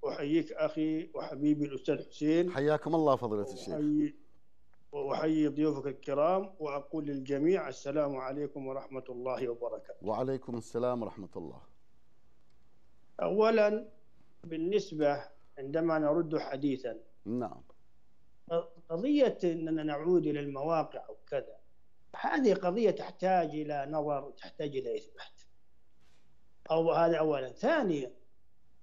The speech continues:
Speaker 1: آه، الإنسان إذا أراد أن يبحث عن حديث أو يبحث عن مصدر فإنه
Speaker 2: نعم.
Speaker 1: يعود إلى أمهات الكتب، وهذا يسمى بحث، والبحث مكفول للجميع.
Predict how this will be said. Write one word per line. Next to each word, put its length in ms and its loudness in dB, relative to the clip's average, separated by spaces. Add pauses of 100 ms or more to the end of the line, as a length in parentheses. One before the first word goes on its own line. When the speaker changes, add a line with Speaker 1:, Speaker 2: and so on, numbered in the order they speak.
(440)
Speaker 1:
آه، 460 0 (760)
الإنسان 680 2
إذا 380 4
أراد 280 2
أن 240 2
يبحث 440 0
عن 180 -8
حديث 480 -2 (680)
أو 80 -2
يبحث 400 2
عن 300 -2
مصدر 440 0
فإنه 360 -2
Speaker 2:
نعم. 80 8
Speaker 1:
يعود 240 4
إلى 180 0
أمهات 380 0
الكتب، 420 -10 (880)
وهذا 520 4
يسمى 380 2
بحث، 280 0 (1120)
والبحث 540 -2
مكفول 400 -4
للجميع. 560 0